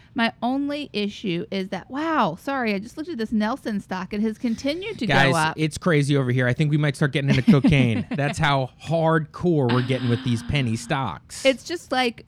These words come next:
Speaker 1: okay, so your stock goes up and then you're like, "Oh, wow, my stock is worth, like,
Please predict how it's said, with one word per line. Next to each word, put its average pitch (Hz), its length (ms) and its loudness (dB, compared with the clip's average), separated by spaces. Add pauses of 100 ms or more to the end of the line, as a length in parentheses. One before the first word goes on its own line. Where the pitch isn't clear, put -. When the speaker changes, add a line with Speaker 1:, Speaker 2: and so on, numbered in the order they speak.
Speaker 1:
okay, 226 320 2
so 214 140 -6
your 202 320 0
stock 196 400 -2
goes 185 240 -4
up 175 200 -2
and 180 160 -4
then 175 280 -4
you're 180 180 -6
like, 170 180 -4 (120)
"Oh, 262 160 0
wow, 226 340 0
my 190 220 -4
stock 233 400 -6
is 208 160 -6
worth, 196 320 -4
like, 170 320 -6